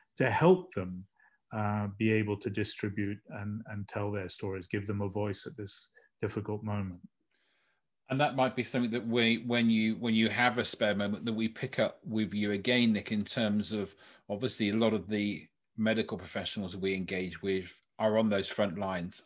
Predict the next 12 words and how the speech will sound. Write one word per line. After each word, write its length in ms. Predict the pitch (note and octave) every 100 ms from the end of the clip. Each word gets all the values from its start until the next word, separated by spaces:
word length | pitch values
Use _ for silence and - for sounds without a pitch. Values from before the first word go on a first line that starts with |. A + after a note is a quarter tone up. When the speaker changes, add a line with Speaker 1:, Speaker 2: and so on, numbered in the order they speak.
| A#2
Speaker 2:
um, 320 | G2 F#2 F#2
in 160 | G2+ G2
terms 360 | - F#2+ F2
of 120 | F#2 G2
working 340 | F#2+ F2 G2
with 140 | F#2
N 140 | F#2+ F2+
G 220 | F#2+ G#2
Os 220 | G2+ F#2+
or, 240 | G2 F2+ - -
or 140 | F#2
individually, 680 | F#2 F#2 F#2 G#2 - F#2